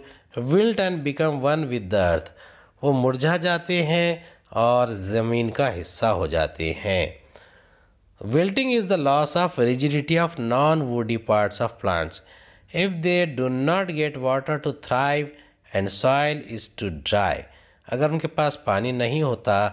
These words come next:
तो वो सूख जाते हैं और गिर जाते हैं। Cacti thrive in the desert region। कैक्टस यानी नागफनी का पौधा, ये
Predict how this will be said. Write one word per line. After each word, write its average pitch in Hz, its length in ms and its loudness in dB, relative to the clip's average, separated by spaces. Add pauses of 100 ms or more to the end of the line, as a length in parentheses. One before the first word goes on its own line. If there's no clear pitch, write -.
(380)
तो 147 80 -2
वो 147 120 4
सूख 180 400 0
जाते 170 460 0
हैं 160 240 0
और 104 280 0
गिर 80 340 -4
जाते 82 380 0
हैं। 110 600 -2 (1400)
Cacti 208 480 -2
thrive 175 420 -2
in 147 180 -6
the 127 60 -2
desert 120 520 -2
region। 127 560 -2
कैक्टस 131 540 -2
यानी 135 200 0
नागफनी 127 580 -2
का 120 120 -4
पौधा, 101 600 0 (480)
ये 139 540 2